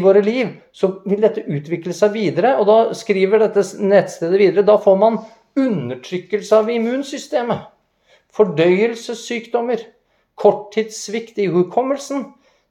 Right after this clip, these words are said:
prematurt, eller altså for tidlig koronar arteriesykdom. Her må det, man høre med Tor Christian for å få dette her på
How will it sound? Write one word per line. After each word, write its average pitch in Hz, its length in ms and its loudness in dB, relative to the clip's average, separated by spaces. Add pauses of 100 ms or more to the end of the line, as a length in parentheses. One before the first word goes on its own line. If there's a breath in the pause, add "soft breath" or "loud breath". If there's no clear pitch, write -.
(120)
prematurt, 196 920 -2
eller 180 240 2
altså 147 300 -2
for 190 260 -6
tidlig 170 640 0 (240 loud breath)
koronar 196 720 4
arteriesykdom. 156 880 0
Her 175 160 0
må 170 120 0
det, 170 100 -4
man 170 180 -2
høre 139 220 0
med 165 460 2
Tor 170 160 -4
Christian 160 420 -4
for 165 120 -4
å 151 80 -2
få 156 200 2
dette 151 220 2
her 139 200 2
på 160 80 -10